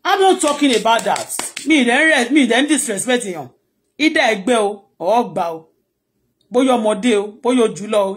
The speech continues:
in one way or the other. I give people respect. And I don't like bullshit. I don't like people doing evil to people.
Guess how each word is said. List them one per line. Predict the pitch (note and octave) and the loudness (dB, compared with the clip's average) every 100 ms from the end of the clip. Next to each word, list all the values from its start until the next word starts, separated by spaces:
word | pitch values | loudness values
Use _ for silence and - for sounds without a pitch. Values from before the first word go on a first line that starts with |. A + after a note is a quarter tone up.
| - | -10
in | E3+ | -8
one | A3+ | -6
way | G#3+ | -6
or | F#3 | -6
the | F3 | -8
other. | F3+ D#3 - _ _ _ - | -8 -10 -12 _ _ _ -12
I | B3 | -2
give | F#4 F4+ | 0 0
people | B3+ C#4+ | -2 -2
respect. | A#3+ E3+ - - - - - _ _ _ _ _ _ _ _ - | -2 -4 -8 -16 -14 -14 -16 _ _ _ _ _ _ _ _ -4
And | A#3+ | 0
I | B3 | 4
don't | D#4+ C#4+ | 4 4
like | C4 B3 - | 2 -4 -18
bullshit. | G3 G#3+ C4 B3 E3 - | -8 -2 -2 -2 -6 -6
I | A#3+ | -2
don't | E4 | 0
like | D4 C4 | 0 -2
people | B3 B3 | -6 -8
doing | G3+ A#3 G#3+ | -6 -8 -6
evil | G#3 G3+ | -8 -10
to | G3+ | -14
people. | D#3 C#3+ - | -14 -16 -18